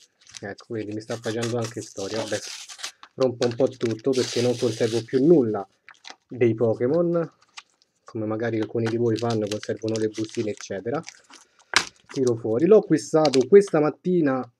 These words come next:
presso GameStop, poi lascerò il prezzo ben evidente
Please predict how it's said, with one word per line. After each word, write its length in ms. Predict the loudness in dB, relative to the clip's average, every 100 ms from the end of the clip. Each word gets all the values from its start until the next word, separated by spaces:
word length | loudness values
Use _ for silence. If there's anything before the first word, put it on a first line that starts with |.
| _ -16 2
presso 400 | 6 6 4 2
GameStop, 960 | 10 10 10 4 2 2 2 2 2 4
poi 160 | 2
lascerò 520 | 2 -2 -2 0 0 -4 _ -10
il 160 | -10 -6
prezzo 640 | 0 2 2 -2 -4 -4 -4
ben 400 | -8 -2 0 0
evidente 720 | -2 -4 0 -2 -2 -6 -10